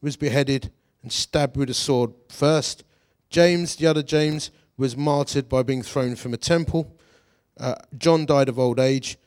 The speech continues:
Jude was beaten to death with a club. Judas committed suicide. Matthew was burned and stoned. Peter was crucified upside down. Philip was martyred.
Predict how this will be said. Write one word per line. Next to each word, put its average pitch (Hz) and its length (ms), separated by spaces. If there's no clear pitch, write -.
Jude 175 500
was 143 140
beaten 151 260
to - 100
death 131 280
with 113 80
a 120 60
club. 151 440
Judas 151 460
committed 127 340
suicide. 139 680
Matthew 160 640
was 135 160
burned 139 600
and 123 120
stoned. 147 640
Peter 160 520
was 131 180
crucified 131 560
upside 120 400
down. 135 360
Philip 156 420
was 123 180
martyred. 127 520